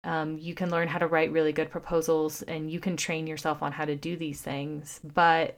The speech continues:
what's not solvable is reclaiming your energy and your time from a job that's maybe sucking the life out of you, or that just isn't meeting the flexibility needs that your family has right now.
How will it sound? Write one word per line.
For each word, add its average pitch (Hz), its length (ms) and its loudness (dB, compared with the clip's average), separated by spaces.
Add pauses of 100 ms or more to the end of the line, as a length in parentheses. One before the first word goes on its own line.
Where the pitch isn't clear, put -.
what's 175 400 2
not 175 400 6
solvable 156 920 0 (200)
is 160 460 -2
reclaiming 175 640 -2
your 156 140 -4
energy 185 580 0
and 165 160 -4
your 147 140 -6
time 165 540 -2
from 156 180 -6
a 147 80 -4
job 156 540 2
that's - 380 -4 (580)
maybe 170 240 -4
sucking 180 340 2
the 156 80 -2
life 175 300 8
out 165 160 8
of 147 100 -4
you, 135 340 0
or 165 340 4
that 160 180 0
just - 260 -4
isn't 180 460 4
meeting 180 560 0 (420)
the 175 80 2
flexibility 175 920 4
needs 165 460 -4
that - 160 0
your 160 200 0
family 165 440 -2
has 151 460 0
right - 220 -6
now. - 340 -8